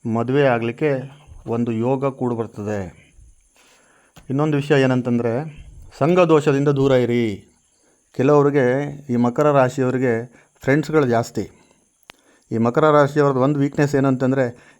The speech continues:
ಎಲ್ರೂ ನನ್ನ ಥರನೇ, ಎಲ್ರೂ ನನ್ನ ಥರ ಒಳ್ಳೆಯವನೇ, ನಾನು ಏನು ನೋಡ್ತೀನೋ ಪ್ರಪಂಚನೂ ಅದೇ ನೋಡ್ತದೆ ಅಂದ್ಕೊಂಡು ಅವ್ರ ಭಾವನೆ ಇರ್ತದೆ. ದಯವಿಟ್ಟು ಇಂಥ ಒಂದು ದುರಾದೃಷ್ಟಿಗೆ ಹೋಗ್ಬೇಡಿ.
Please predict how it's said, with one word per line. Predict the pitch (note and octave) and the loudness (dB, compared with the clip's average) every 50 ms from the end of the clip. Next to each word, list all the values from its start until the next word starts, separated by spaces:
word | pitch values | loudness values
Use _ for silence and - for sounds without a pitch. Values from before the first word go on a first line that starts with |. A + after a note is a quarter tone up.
| - | -6
ಎಲ್ರೂ | A2 A2+ A2+ C3 C3+ D3 D#3+ | -4 -2 0 0 2 2 2
ನನ್ನ | E3 D#3 D3 D3 D3 | 2 4 2 0 2
ಥರನೇ, | D3 D3 C#3 C3 B2 B2 B2 A#2 G2+ F2+ - - | 2 2 2 2 2 2 0 -2 -4 -6 -6 -4
ಎಲ್ರೂ | A2 A2 A#2 B2 C3+ D3+ | -4 -2 0 2 2 2
ನನ್ನ | D3 D3 C#3+ C#3 | 4 2 2 2
ಥರ | D3 C#3 | 2 2
ಒಳ್ಳೆಯವನೇ, | C3+ A#2+ A2+ A#2 B2 C3+ C#3 C3+ B2+ A2+ A#2 B2 A#2 G#2 F#2 - - _ _ _ _ _ _ _ _ _ _ _ _ _ _ _ _ _ _ _ _ - F#2+ | 4 4 4 4 4 4 4 4 4 2 2 0 0 -2 -4 -8 -14 _ _ _ _ _ _ _ _ _ _ _ _ _ _ _ _ _ _ _ _ -12 -8
ನಾನು | F#2+ F#2+ A#2 C3+ D#3 E3+ | -4 -2 0 2 2 4
ಏನು | D#3+ D3+ D#3+ E3+ F3 E3+ | 4 4 4 4 4 4
ನೋಡ್ತೀನೋ | D#3+ D#3+ D#3 D#3+ E3+ D#3+ D#3 D3+ C3 C3 C#3 | 2 2 0 -2 -2 -2 -2 -2 -2 -2 -4
ಪ್ರಪಂಚನೂ | - B2+ C3 B2 - D#3+ D#3+ D#3+ E3+ E3+ F3 E3+ D3+ | -2 -2 -2 0 0 0 0 0 0 0 2 2 2
ಅದೇ | C#3+ D3+ D#3+ | 4 4 4
ನೋಡ್ತದೆ | D#3 D3 C#3+ C#3+ D3 D3 C3+ | 2 2 0 -2 -2 -2 -2
ಅಂದ್ಕೊಂಡು | C#3 C#3 C3+ D3 C#3 B2+ | 0 0 0 2 2 4
ಅವ್ರ | B2+ C3+ | 4 2
ಭಾವನೆ | B2+ A#2 A2+ A#2+ C3+ C#3+ D3 | 2 2 2 4 4 4 2
ಇರ್ತದೆ. | D3 C#3 C#3+ C#3+ B2 G#2+ F#2+ - - - - - _ _ _ - A#2+ | 2 2 0 -2 -4 -4 -6 -8 -12 -20 -20 -20 _ _ _ -2 0
ದಯವಿಟ್ಟು | C3 C#3+ D3 D3+ D3 D#3+ D3+ C3+ B2+ C3 | 2 2 2 2 2 2 2 2 2 2
ಇಂಥ | C3+ C3 C#3+ C3+ D3+ | 0 0 0 2 2
ಒಂದು | D3 D3 C#3+ C#3 C#3 C3+ B2 A#2+ A2+ | 4 4 4 2 2 2 0 2 2
ದುರಾದೃಷ್ಟಿಗೆ | C3 C#3 D3+ D3 C#3+ C3+ C#3 D3 D3+ C3+ | 2 4 4 2 2 -2 -4 -4 -2 0
ಹೋಗ್ಬೇಡಿ. | C#3+ D#3+ D#3 C#3 B2+ G#2 G2+ | 0 0 0 0 -2 -4 -6